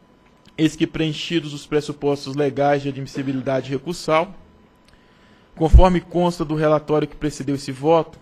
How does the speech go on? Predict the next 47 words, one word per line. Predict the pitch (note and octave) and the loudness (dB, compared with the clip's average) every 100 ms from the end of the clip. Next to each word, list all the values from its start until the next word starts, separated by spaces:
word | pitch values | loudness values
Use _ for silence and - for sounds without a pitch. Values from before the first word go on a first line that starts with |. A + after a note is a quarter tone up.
| - | -20
o | - | -8
prazo | - F3+ E3+ | -2 0 0
para | F3 E3+ | -2 -4
entrega | D3 D#3 D3+ D3+ | -2 -2 0 -2
pela | D3+ D3 | -2 -4
Triunfo | D3+ D3 D#3 - - | -4 -4 -4 -6 -8
do | |
projeto | C#3+ D3 C#3 D3 D3 | -2 -2 0 -2 0
básico | C#3+ C#3+ C#3+ | 2 2 2
da | C3+ | -2
O | C#3 C#3 | 0 0
H | C3+ C#3 | 0 -2
E | |
Estrela, | C#3 - D3 E3+ C#3+ - - _ - | -4 -8 -2 -2 -2 -6 -14 _ -14
estabelecido | - D3 D3+ D3 - D3+ | -4 -2 0 -2 -4 -8
no | D3+ | -8
despacho | - - D3 C#3+ | -10 -2 -2 -2
mil | D3+ D#3 | -8 -4
setecentos | D3 C#3+ C#3+ C#3 C3+ | -4 -4 -8 -12 -8
e | |
dezoito, | C#3+ C3+ E3 E3 | -8 -2 -2 0
era | D#3 D3 | -2 -2
vinte | E3 | -6
e | - | -6
seis | F3 E3 | -6 -6
de | E3 | -8
junho | C3+ D#3+ E3 D#3 | -10 -8 -6 -6
de | |
dois | D#3 D#3 | -4 -2
mil | E3 | -2
e | |
doze, | C3 C#3+ C#3 A#2 - - | -2 -2 -2 -6 -14 -16
ou | |
seja, | F3 - D#3 D3+ D3 - - - - - | -10 -2 -2 -2 -10 -20 -20 -20 -20 -10
a | D#3 | -8
empresa | D3 E3 E3 | 0 0 0
teve | E3 D#3+ | 0 0
aproximadamente | D#3+ E3+ - D#3+ D3+ D3 D3+ D3+ - | 0 -4 -2 -2 0 -2 -4 -8 -12
um | F3 E3 | -6 -2
ano | E3 D#3 | -2 -2
e | |
dois | D#3 C#3+ | -2 -2
meses | D3 D3 C#3+ | -4 -6 -4
para | D3 D3 | -4 -4
realizar | D3 C#3+ C#3 | -4 -2 -4
os | C#3+ | -6
estudos. | C#3+ - A#2+ - - | -12 -14 -16 -16 -20